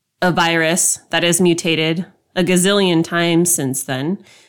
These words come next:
But that's another topic for another time. Instead, I was thinking about how you missed work one day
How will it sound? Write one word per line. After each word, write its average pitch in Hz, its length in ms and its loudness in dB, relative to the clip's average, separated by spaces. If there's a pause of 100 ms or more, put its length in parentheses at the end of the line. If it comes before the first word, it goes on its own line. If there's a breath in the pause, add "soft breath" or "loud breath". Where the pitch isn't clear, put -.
(160 soft breath)
But 180 120 -4
that's 170 200 -2
another 151 260 -2
topic 143 440 -10
for - 160 -10
another 135 300 -8
time. 170 340 -10 (1000 soft breath)
Instead, 226 420 2
I 208 60 2
was 190 160 0
thinking 285 340 2
about 185 280 0
how 175 600 0 (600)
you 226 140 4
missed 247 280 2
work 170 440 -2 (440)
one 208 360 2
day 160 360 -2